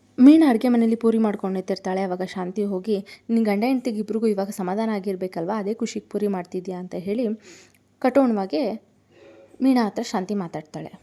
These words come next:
ಅದಕ್ಕೆ ಮೀನಾನು ಮಾತಾಡ್ತಾಳೆ, "ಅತ್ತೆ, ನಾನೇನ್ ತಪ್ಪು ಮಾಡ್ದೆ ಅಂತ ನೀವು ಈ ಥರ ಮಾತಾಡ್ತಾ ಇದ್ದೀರಾ? ನಿಮ್ಗೆ ಹೊಟ್ಟೆ ಹಸಿವಾಗಿದೆ, ಬೆಳಗ್ಗೆಯಿಂದ ಕಾಫಿನೂ ಕುಡ್ದಿಲ್ಲ,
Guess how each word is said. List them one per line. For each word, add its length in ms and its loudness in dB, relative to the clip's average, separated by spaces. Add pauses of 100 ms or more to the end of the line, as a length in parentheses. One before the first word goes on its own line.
(920)
ಅದಕ್ಕೆ 300 2
ಮೀನಾನು 400 6
ಮಾತಾಡ್ತಾಳೆ, 540 0
"ಅತ್ತೆ, 200 0
ನಾನೇನ್ 340 0
ತಪ್ಪು 180 -2
ಮಾಡ್ದೆ 220 -2
ಅಂತ 180 -2
ನೀವು 160 -2
ಈ 60 0
ಥರ 200 -4
ಮಾತಾಡ್ತಾ 420 -6
ಇದ್ದೀರಾ? 260 -2
ನಿಮ್ಗೆ 240 0
ಹೊಟ್ಟೆ 320 -2
ಹಸಿವಾಗಿದೆ, 480 -2
ಬೆಳಗ್ಗೆಯಿಂದ 420 -2
ಕಾಫಿನೂ 440 -2
ಕುಡ್ದಿಲ್ಲ, 360 -2